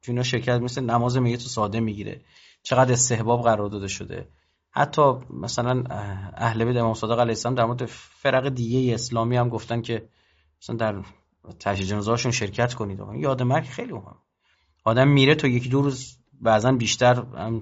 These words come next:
آچار کشی شده است. خب حواسش جمع، میگه بالاخره ما می‌ریم این تو دعوا رو می‌بینه، گریه زاری ها رو می‌بینه. میگه آقا تا کی من باید کینه و کدورت داشته باشم؟ این یاد مرگ قلب رو رقیق می‌کنه.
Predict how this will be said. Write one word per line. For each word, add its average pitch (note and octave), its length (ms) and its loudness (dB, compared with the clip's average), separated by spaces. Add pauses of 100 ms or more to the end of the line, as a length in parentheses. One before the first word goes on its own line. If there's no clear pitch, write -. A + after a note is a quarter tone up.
(120)
آچار G#2 220 -6
کشی F#2+ 240 -6
شده F#2 220 -4
است. - 220 -6
خب A2+ 340 -4 (420)
حواسش A#2+ 460 2
جمع، A#2 120 2
میگه A#2 120 0
بالاخره G#2+ 320 0
ما A#2+ 160 4
می‌ریم A#2+ 240 2
این A#2 100 0
تو - 120 -14 (160)
دعوا A2+ 400 4
رو B2 100 0
می‌بینه، A2+ 180 -2
گریه G#2+ 280 -4
زاری G#2 280 -4
ها A#2+ 80 0
رو A#2+ 100 0
می‌بینه. G2+ 380 -6 (640)
میگه C3 160 0
آقا B2+ 120 4
تا C3 140 2
کی C3+ 180 2
من C3+ 180 6
باید A#2 180 2
کینه G#2+ 220 -2
و G2 120 -4
کدورت F#2+ 340 -2
داشته F#2+ 260 -6
باشم؟ F2+ 260 -6
این C#3 100 -2
یاد C#3 200 4
مرگ C#3+ 360 2
قلب C#3 300 0
رو C#3+ 60 4
رقیق B2 400 4
می‌کنه. D#2+ 420 -10